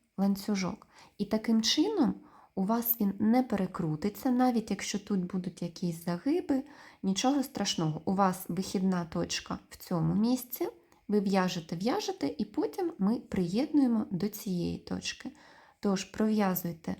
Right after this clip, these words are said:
ту кількість, яка вам потрібна. Одинадцять, дванадцять, тринадцять, чотирнадцять,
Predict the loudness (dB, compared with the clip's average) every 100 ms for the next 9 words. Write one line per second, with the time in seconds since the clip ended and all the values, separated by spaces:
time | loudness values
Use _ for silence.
0 | -10 _ _ -4 -4 -4 -8 -6 -12 -10
1 | -8 -4 -2 -2 -4 -6 -2 -2 -2 0
2 | -2 -2 -8 _ _ _ _ _ _ _
3 | _ _ _ _ _ _ _ _ -8 -6
4 | -4 -4 -2 0 -2 -4 -4 -2 -2 -2
5 | -2 0 -2 -4 -8 -8 -8 -8 -6 -2
6 | 0 0 -4 -4 -6 -6 -4 -4 -4 -6
7 | -4 -4 0 2 2 0 -4 -8 -10 -10